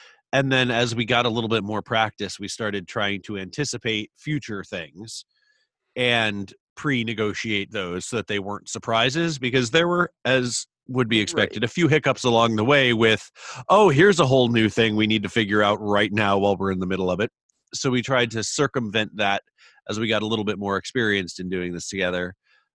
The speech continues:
Speaker 1: um, by anticipating future situations and negotiating, uh, not just the logistics of, uh, a new partner or whatever,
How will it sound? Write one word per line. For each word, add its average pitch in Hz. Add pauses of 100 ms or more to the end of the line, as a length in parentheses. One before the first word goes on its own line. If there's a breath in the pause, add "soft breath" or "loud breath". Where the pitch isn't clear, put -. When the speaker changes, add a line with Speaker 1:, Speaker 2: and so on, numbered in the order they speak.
(180)
Speaker 1:
um, 92
by 95
anticipating 101
future 107
situations 87
and 98
negotiating, 92 (1040)
uh, 101
not 117
just 120
the 104
logistics 98
of, 90 (800)
uh, 80 (1040)
a 117
new 92
partner 92
or 90
whatever, 92